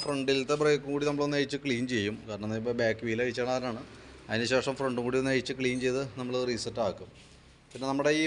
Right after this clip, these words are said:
ഫ്രണ്ടിലത്തെ മൺകാട് ഇരിക്കുന്ന പൊസിഷൻ ഒന്നും കറക്റ്റ് അല്ല. നമ്മളിപ്പോൾ ഈ, ഈ ഭാഗത്തേക്ക് വന്ന് നോക്കുമ്പോൾ മൺകാടിൻ്റെ ഈ സൈഡൊക്കെ നല്ല ഗ്യാപ്പ് ഉണ്ട്. ഈ ഭാഗത്തേക്ക് വരുമ്പോഴത്തേക്കും ടയറിനോട്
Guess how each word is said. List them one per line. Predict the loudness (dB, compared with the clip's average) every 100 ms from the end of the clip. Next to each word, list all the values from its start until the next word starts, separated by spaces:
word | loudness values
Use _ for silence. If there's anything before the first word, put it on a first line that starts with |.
| 0
ഫ്രണ്ടിലത്തെ | -2 -2 -2 -2 -2
മൺകാട് | -2 0 0 2
ഇരിക്കുന്ന | 0 0 -2
പൊസിഷൻ | -4 -8 -8
ഒന്നും | -6 -4
കറക്റ്റ് | -4 -2 -4
അല്ല. | -2 -4 -6
നമ്മളിപ്പോൾ | -6 -4 -2
ഈ, | 0 0 0
ഈ | 0 4
ഭാഗത്തേക്ക് | 4 2 -4 -2
വന്ന് | -2
നോക്കുമ്പോൾ | -2 -4 -4
മൺകാടിൻ്റെ | -2 -2 -2 -4 -6
ഈ | -2
സൈഡൊക്കെ | -2 -2 -4
നല്ല | -4 -4 0
ഗ്യാപ്പ് | 0 0 -4
ഉണ്ട്. | -8 -10 -14 -20 -20 -20 -16 -6
ഈ | -4
ഭാഗത്തേക്ക് | -2 -2 -2
വരുമ്പോഴത്തേക്കും | -2 -2 -4 -4 -4 -4
ടയറിനോട് | -2 0 0 -4 -6